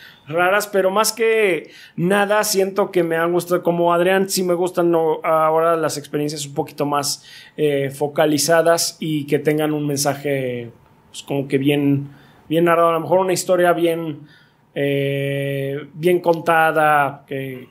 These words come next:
que tenga algo de que, que lo que yo pueda sacar de, de ella.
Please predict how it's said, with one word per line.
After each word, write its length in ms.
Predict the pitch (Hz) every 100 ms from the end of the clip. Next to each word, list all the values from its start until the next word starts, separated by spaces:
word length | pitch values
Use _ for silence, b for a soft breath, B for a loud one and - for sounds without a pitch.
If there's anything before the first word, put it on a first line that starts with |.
| -
que 80 | 135
tenga 640 | 143 151 151 147 143 131
algo 420 | - 143 143 147
de 160 | 143 139
que, 160 | 147
que 100 | 160
lo 160 | 165 170
que 100 | 190
yo 140 | 196
pueda 160 | 196 190
sacar 320 | 180 180 180
de, 260 | 170 160 151
de 220 | 160 165
ella. 220 | 139 110